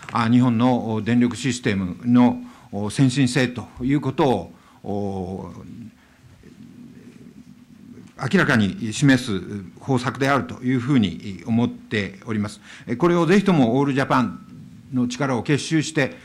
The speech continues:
えー、構築し、えー、そのことをもって、スマート電力インフラといったものを、お、発展途上国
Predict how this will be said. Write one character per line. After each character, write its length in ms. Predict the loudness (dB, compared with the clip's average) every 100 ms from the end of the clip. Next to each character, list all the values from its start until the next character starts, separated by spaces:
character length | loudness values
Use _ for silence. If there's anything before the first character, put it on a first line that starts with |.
| -18 -8
え 320 | -6 -6 -8
ー、 20 |
構 200 | 0 0
築 260 | 0 -2 0
し、 340 | 2 0 -2 -12 -20 -12
え 280 | -10 -8 -10
ー、 20 | -4
そ 160 | 0
の 80 | 0
こ 100 | 2
と 100 | 2
を 80 | 2
も 120 | 2
っ 100 | 0
て、 260 | -2 -2 -8 -14 -12
ス 120 | 0 4
マ 180 | 4
ー 80 | 4
ト 120 | 0
電 180 | 0 2
力 220 | 0 2
イ 80 | 2
ン 80 | 2
フ 100 | 0
ラ 120 | -6
と 120 | -8 -18 -14 -12
い 60 |
っ 20 |
た 360 | -8 -2 -2 -2
も 140 | 0 2
の 140 | 4
を、 180 | 2 -6 -18 -16 -10
お、 400 | -8 -8 -10 -14
発 180 | -8 0
展 140 | 2
途 120 | 2
上 160 | 0 0
国 420 | -2 -6 -6 -8